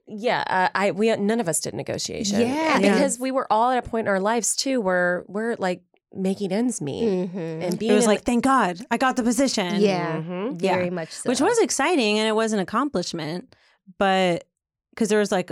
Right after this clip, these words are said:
Speaker 3: a lot of other people in our classes who didn't, you know, make the
Speaker 2: Mm-hmm.
Speaker 3: position. But, but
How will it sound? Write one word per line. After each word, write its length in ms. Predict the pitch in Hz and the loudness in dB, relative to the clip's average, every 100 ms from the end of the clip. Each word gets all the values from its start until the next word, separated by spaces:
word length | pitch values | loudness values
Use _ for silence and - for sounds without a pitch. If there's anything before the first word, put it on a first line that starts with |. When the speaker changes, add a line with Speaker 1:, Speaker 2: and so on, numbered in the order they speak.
| - | -2
Speaker 3:
a 100 | 185 | 2
lot 180 | 185 180 | 2 2
of 100 | 180 | 2
other 220 | 214 254 | 0 -2
people 340 | - 170 170 | -4 -4 -2
in 100 | 165 | -2
our 120 | 165 170 | -4 -6
classes 420 | 165 165 - 208 | -8 -8 -8 -4
who 100 | 170 | -4
didn't, 380 | - - 156 - - | -4 -8 -10 -12 -10
you 140 | 175 | -8
know, 260 | 120 175 214 | -8 -8 -6
make 340 | 208 185 165 | -4 -2 -2
the 60 | 143 | -4
Speaker 2:
Mm-hmm. 60 | 147 | -4
Speaker 3:
position. 580 | 160 185 - 147 180 | -4 -4 -4 -6 -4
But, 440 | 180 175 165 - - _ _ _ _ _ 180 | 0 2 2 -2 -12 _ _ _ _ _ -2
but 440 | 190 180 170 - | 0 2 0 -4